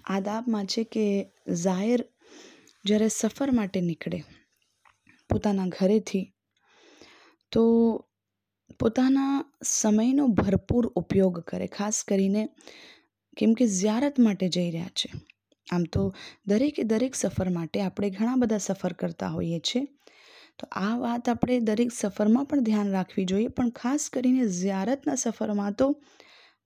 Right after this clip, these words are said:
બહુ જ ખ્યાલ કરવો જોઈએ કે આપણો એક એક મિનિટ કિંમતી છે અહીંયા. દરેકે દરેક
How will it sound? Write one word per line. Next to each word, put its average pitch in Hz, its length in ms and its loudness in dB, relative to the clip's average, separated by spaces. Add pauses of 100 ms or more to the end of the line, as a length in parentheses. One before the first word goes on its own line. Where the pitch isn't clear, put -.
બહુ 254 200 4
જ 254 100 -4 (100)
ખ્યાલ 185 260 -2
કરવો 180 320 -2
જોઈએ 185 360 -2 (500)
કે 208 80 -2
આપણો 233 300 0 (320)
એક 233 280 2
એક 277 240 -6
મિનિટ 214 540 4
કિંમતી 175 460 0
છે - 200 -4
અહીંયા. 170 320 -12 (1200)
દરેકે 240 360 2
દરેક 254 480 2